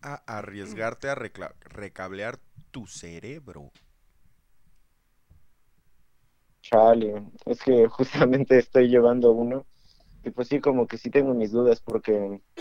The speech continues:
Speaker 2: o sea, si bien ha funcionado a lo largo de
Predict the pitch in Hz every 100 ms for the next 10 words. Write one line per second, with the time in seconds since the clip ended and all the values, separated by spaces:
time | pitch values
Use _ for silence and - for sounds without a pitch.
0 | - - _ _ _ - 120 117 - 117
1 | 123 143 143 143 143 - 107 110 131 123
2 | 110 101 107 113 123 113 90 71 -